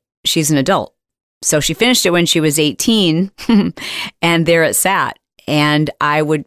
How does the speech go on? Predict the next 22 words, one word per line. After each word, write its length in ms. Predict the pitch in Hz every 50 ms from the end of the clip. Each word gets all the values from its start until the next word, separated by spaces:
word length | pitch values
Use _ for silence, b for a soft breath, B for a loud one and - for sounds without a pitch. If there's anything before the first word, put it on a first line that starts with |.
| _ -
bring 240 | - 202 202 208 220
it 80 | 208
up, 140 | 202 202 - _ -
oh, 320 | - 226 226 226 226 226 226
maybe 720 | 226 220 220 220 214 208 226 226 226 226 220 220 220 220
every 460 | 208 202 180 180 196 202 196 190 185
month 400 | 185 180 175 175 175 190 226 -
or 100 | 269 269
two. 520 | 262 - - - 226 208 226 269 311 349 - _ -
And 120 | 170 180
I 80 | 165 170
would 120 | 175 165
simply 300 | - 190 180 165 185 180
say, 260 | 170 - 165 156 160 B B B B B B
"Hey, 200 | - 214 202 196
if 260 | - 202 180 - 180
you 160 | 180 180 175
need 240 | 160 180 180 185 185
any 100 | 185 185
help 200 | 175 185 - -
finishing 380 | - 220 226 220 - - 175 170
that, 340 | 160 147 147 147 156 -